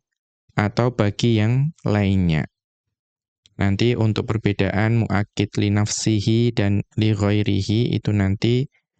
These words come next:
akan ada pembahasannya di penjelasannya. Fal mubtada nahwu lahu alayya alfun urfa. Maka contoh yang pertama, yaitu berarti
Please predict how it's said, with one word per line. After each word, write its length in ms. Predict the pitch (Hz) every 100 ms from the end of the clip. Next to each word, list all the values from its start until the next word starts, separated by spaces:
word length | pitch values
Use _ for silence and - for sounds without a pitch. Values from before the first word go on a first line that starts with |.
| _ - 101
akan 480 | - 87 92 92 -
ada 240 | 101 101 104
pembahasannya 800 | 101 98 95 92 92 95 98 -
di 320 | 104 131 - _ _ _ _ _ _ -
penjelasannya. 800 | 120 110 101 95 98 87 80 - _ _ _ _ _ _ _ _ - - _ _ _ _ _
Fal 320 | - 120 117
mubtada 880 | 123 139 123 110 117 113 110 117 120
nahwu 720 | 110 101 - 107 101 117 135 - _ -
lahu 560 | 107 101 101 117 131
alayya 880 | 127 107 107 107 101 98 92 104 123 -
alfun 800 | 107 101 95 - - 110 135 151 _ _
urfa. 720 | 107 107 95 87 85 82 82 - _ _ _ _ _ _ _ _ _ _ _ -
Maka 400 | 104 - 139 139
contoh 400 | 139 143 143 131
yang 240 | 113 110
pertama, 640 | - - 92 87 80 90 135 _ _ -
yaitu 400 | 170 80 90 110
berarti 800 | 110 95 90 - 113 120 120 -